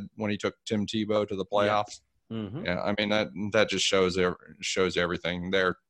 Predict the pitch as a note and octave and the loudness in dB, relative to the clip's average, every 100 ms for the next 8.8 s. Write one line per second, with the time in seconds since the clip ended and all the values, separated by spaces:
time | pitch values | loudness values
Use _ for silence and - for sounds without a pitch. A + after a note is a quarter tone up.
0 | _ _ E2 - G2+ G2 F#2 F#2 F#2 F2+ | _ _ -20 -12 -4 -4 -2 -2 -2 -4
1 | F2+ F2+ F2+ _ - - F2+ E2 - _ | -4 -4 -6 _ -14 -6 -6 -6 -12 _
2 | _ _ _ _ - G1+ F2 F2 - - | _ _ _ _ -6 -4 -4 -8 -10 -2
3 | F#2 F#2 F2+ G#2 F2+ F#2 F2+ F#2+ F#2 F2+ | 2 2 0 -4 0 0 2 2 2 0
4 | G#2 E3+ F#2+ F#2 - A2 A2 G#2 - - | 0 0 -2 -10 -8 -6 -6 -8 -12 -14
5 | - F#2 A2+ C#3+ C3 G#2+ G#2+ G#2 F2+ F2 | -10 0 6 6 6 4 4 4 4 2
6 | F2 - F#2 F2+ F2+ - F#2+ G2+ G2+ F#2 | 0 -4 -6 -6 -8 -6 -4 0 0 2
7 | G2 F#2+ - - - _ C3 F#3+ F3+ D3 | 4 2 0 -18 -20 _ 4 6 6 4
8 | A#2+ A2+ A2 G#2 C3 A2 F#2 F#2 | 4 4 4 6 4 6 6 4